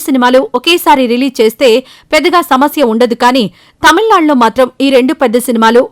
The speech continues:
ఒకేసారి థియేటర్స్ లోకొస్తే ఇబ్బందే. ఈ రెండు సినిమాలకు థియేటర్స్ సర్దుబాటు చేయడం పెద్ద సమస్య అవుతుంది. ఇలా సూర్య కంగువాతో పోటీకి రజనీ వెట్టాయన్ మూవీ సై అనడం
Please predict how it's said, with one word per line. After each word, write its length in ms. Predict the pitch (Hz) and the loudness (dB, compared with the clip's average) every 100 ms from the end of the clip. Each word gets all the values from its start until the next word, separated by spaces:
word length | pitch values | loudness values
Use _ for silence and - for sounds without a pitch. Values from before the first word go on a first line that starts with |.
| 247 | -4
ఒకేసారి 420 | 320 330 285 254 196 | -4 -2 0 -2 -2
థియేటర్స్ 400 | 247 254 254 - | -2 -2 -4 -2
లోకొస్తే 400 | 220 226 208 294 233 294 220 | -2 -2 -2 0 0 0 -4
ఇబ్బందే. 340 | 185 208 190 - _ _ - - | -4 -2 -4 -6 _ _ -12 -4
ఈ 40 | 330 | -2
రెండు 180 | 330 370 427 | 0 0 0
సినిమాలకు 420 | 339 302 262 285 220 | 0 2 0 -2 -2
థియేటర్స్ 420 | 254 277 269 254 - | -2 0 0 -2 -2
సర్దుబాటు 440 | 233 233 277 - 262 | -2 0 -2 -2 0
చేయడం 280 | 226 226 196 - | 2 0 -4 -4
పెద్ద 160 | 277 269 269 | -2 -2 -2
సమస్య 360 | 233 269 240 | -2 -2 -2
అవుతుంది. 340 | 196 202 196 202 _ _ - 254 | -4 -4 -8 -10 _ _ -10 0
ఇలా 140 | 269 247 | 0 0
సూర్య 260 | 302 320 330 - | -2 0 0 0
కంగువాతో 460 | 269 262 269 - 247 247 | -2 0 0 0 -2 0
పోటీకి 380 | 254 285 339 311 | -2 -2 -2 0
రజనీ 280 | 247 254 262 233 | 0 0 0 -2
వెట్టాయన్ 420 | 226 269 262 240 | -2 -2 0 -2
మూవీ 180 | 240 254 - | -2 -4 -2
సై 140 | 240 254 | -2 0
అనడం 240 | 262 247 | 0 0